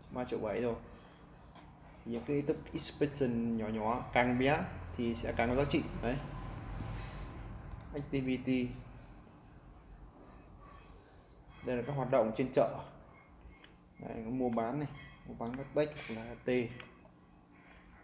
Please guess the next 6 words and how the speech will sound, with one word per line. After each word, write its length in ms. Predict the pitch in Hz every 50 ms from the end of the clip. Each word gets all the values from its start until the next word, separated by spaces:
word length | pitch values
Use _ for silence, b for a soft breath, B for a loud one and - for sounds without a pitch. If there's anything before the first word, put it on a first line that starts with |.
| - - - -
Vừa 160 | - 117 110 110
diễn 260 | 113 120 120 135 135
ra 120 | 131 123
xong. 260 | 127 - 135 127 - - - - - - - - - - - - - - - - - - - - - - - - - - - - - - - - - - - - - - - - - - - - - - - - - - B B B B B B B B B B B B B B B B B B - - - - - - - - - -
Những 240 | 139 143 147 139 147
impression 680 | 147 139 127 135 - - - 127 123 117 113 110 110